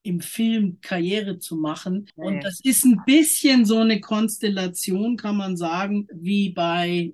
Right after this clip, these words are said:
Speaker 1: My Fair Lady, Pygmalion. Er will jemanden haben, den er formen kann und den er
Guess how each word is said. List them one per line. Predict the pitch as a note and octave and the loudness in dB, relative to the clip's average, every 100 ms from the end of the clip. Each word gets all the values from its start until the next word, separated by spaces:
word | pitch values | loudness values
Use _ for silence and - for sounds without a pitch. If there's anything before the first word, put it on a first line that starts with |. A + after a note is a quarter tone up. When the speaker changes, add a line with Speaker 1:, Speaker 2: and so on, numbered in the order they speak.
| - | -6
Speaker 1:
My | E3+ F3+ | -4 -2
Fair | F#3+ F#3+ | -2 -2
Lady, | E3+ E3 G3+ B3+ C#4 C#4+ | -2 -2 -6 -6 -6 -8
Pygmalion. | - E3+ E3+ D#3+ F#3 A#3 B3 C4 C#4+ - | -8 -4 -2 -2 -4 -6 -6 -8 -8 -4
Er | F#3+ F#3 F3+ - | -2 -2 -4 -6
will | F3 D#3+ A3+ C4+ B3+ | -6 2 4 6 4
jemanden | G#3+ A3 A3+ G#3 G#3 F#3 - | 4 2 2 0 -2 -6 -6
haben, | D#3 F3+ A3+ A#3+ F#3+ | -6 -4 0 0 0
den | G3 G3+ E3+ | -2 -4 -4
er | F3 F3 | -6 -6
formen | - - F#3+ A3 A#3+ G3 E3+ | -8 -6 -4 0 2 2 2
kann | - C#3 C#3 C3+ | -4 -8 -8 -8
und | C3 D3 C#3+ E3 | -8 -8 -6 -2
den | E3+ E3+ | -2 -2
er | - E3 F#3+ G3 F#3 | -4 -2 0 0 -2